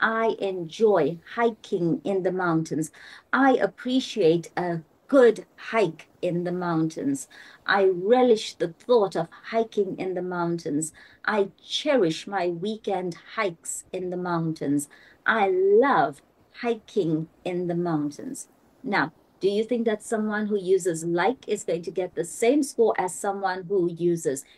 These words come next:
enjoys, appreciates, relishes, cherishes, loves? I don't think so.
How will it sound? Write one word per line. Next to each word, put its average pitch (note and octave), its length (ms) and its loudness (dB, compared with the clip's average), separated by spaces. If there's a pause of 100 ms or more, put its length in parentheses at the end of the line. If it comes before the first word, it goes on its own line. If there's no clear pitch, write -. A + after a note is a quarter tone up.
(120)
enjoys, F3+ 800 2
appreciates, G#3 840 0
relishes, G3 800 2
cherishes, F#3 840 0
loves? - 560 -4 (180)
I D#3+ 60 -6
don't E3 260 -2
think C#4 240 0
so. D3+ 380 0